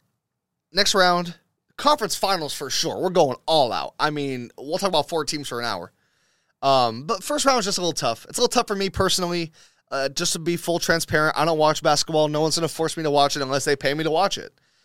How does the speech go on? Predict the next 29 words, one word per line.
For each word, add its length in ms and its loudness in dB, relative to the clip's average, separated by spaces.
It's 200 -6
really 300 0
boring, 520 0
and 220 -4
I 120 2
love 260 0
football, 460 2
and 120 -10
football's 240 -2
not 160 2
over 240 0
till 260 0
Valentine's 560 -4
Day, 180 -8
till 180 -4
middle 220 -2
of 40 -6
February. 560 -8
So 320 -2
it's, 240 -6
it's 200 -6
tough 180 -2
for 40 -12
me 100 -6
to 60 -6
get 200 -8
into, 360 -6
into 220 -6
basketball. 680 0